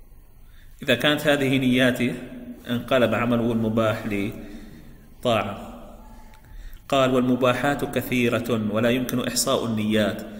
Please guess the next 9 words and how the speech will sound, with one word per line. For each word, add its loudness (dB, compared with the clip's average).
فقس 2
بهذا 2
الواحد 0
ما 0
عدا." -6
أعطيناك -2
مثال، 2
قس 2
عليها. -2